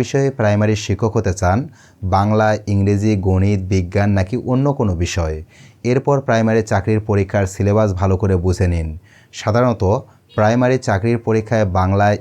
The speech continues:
ইংরেজি, গণিত এবং সাধারণ জ্ঞান ও মানসিক দক্ষতা বিষয়ে প্রশ্ন আসে।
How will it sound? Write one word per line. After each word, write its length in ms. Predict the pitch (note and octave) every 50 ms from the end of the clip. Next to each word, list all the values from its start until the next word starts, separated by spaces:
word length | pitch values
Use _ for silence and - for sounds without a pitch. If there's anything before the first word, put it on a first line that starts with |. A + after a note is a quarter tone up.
| - G2+
ইংরেজি, 360 | G2+ G2 G2+ G2+ F#2+ G#2 G#2+ G2+ F#2 F#2+
গণিত 340 | F#2 F#2 F#2+ G2+ G#2+ B2 B2 - - A2
এবং 140 | A2 A2 A#2 A#2 -
সাধারণ 340 | - - G#2 G#2+ A#2 A#2+ A#2 G2+ F2
জ্ঞান 180 | F2 F2+ G#2 C#3+ C#3+ - - - - _ _ _ _ -
ও 80 | A#2+ B2+ C3 A#2+ G#2+
মানসিক 340 | G2 G2+ G#2 G#2+ G2+ - C3+ A#2+ G2+ G#2
দক্ষতা 360 | F#2+ F#2 - A#2+ A2+ G#2+ A#2+ A2+ A2
বিষয়ে 280 | G#2+ - A#2 A2 G#2+ G#2 G#2+
প্রশ্ন 240 | G2+ F#2 - - G2+ F2+ E2 E2
আসে। 240 | - - - D#2